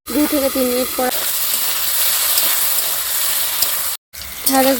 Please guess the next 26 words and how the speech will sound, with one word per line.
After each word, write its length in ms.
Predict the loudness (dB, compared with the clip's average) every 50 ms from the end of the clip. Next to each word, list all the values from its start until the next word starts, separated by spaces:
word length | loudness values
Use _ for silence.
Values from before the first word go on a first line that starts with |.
| 0 0
ভাজা 220 | 0 0 0 2 2 2
হয়ে 200 | 4 4 4 4 4
গেছে, 280 | 4 2 2 2 2 2 2 2 2 0 0 -2 0 0 0 0 0 0
এবার 160 | 0 0 0 0
তুলে 200 | 0 2 2 2 2 2
নেবো 140 | 2 2 2 2
একটু 160 | 0 0 -2 -2 -2
পাত্রে। 360 | 0 -2 -2 -2 -2 -4 -4 -4 -2 -2 -2 -2 -4 -4 -6 -6 -6 -6 -6 -6 -4 -4 -4 -4 -6 -6 -8 -10 _ _ -12 -8
ঢেঁড়স 320 | -4 -2 -2 -2 -2 -4 -6 -4 -4
ভেজে 220 | -4 -2 -2 -4 -6 -6
তুলে 200 | -8 -6 -4 -4 -4 -4
নিয়েছি, 380 | -4 -6 -6 -6 -4 -2 -2 -2 -2 -4 -8 -16 -20 -20 -20 -20 -20 -20 _ _ -20 -20 -20 -20 -20 -20 -14 -4
তেলের 320 | 0 2 2 2 2 0 0 -2
মধ্যে 200 | -2 -2 -2 -2 -2
দিয়ে 120 | -2 0 0
দেবো 120 | 0 2 2 2
অল্প 140 | 2 0 0 -4 -4 -4
একটু 160 | -4 -6 -8 -8 -6 -4
চিনি, 300 | -2 0 0 0 0 0 -2 -4 -8 -14 -20 -12 -8
যাতে 180 | -8 -6 -6 -8 -6 -4
কালারটা 380 | -2 -2 -2 -2 -4 -4 -6 -4 -4
হয় 140 | -2 -4 -4 -4 -4
সেই 160 | -2 -2 -2 -2 -2
জন্য, 200 | -4 -4 -4 -6 -6 -8 -10 -14 -20 -20 -20 -20 -20 -20 -20 -20 -20 -14 -10 -10 -6 0
তেজপাতা, 640 | 2 2 2 2 0 -2 -2 -2 -2 0 0 0 0 0 -2 -2 -2 -4 -4 -2 -2 -2 0 0 0 2 2 4 4 6 6 6 6 6 6 4 4 4 2 2 2 0 0 -2 -4 -6 -8 -8 -8 -8 -10 -10 -8 -6 -4
পেঁয়াজ 280 | -2 -2 -2 0 0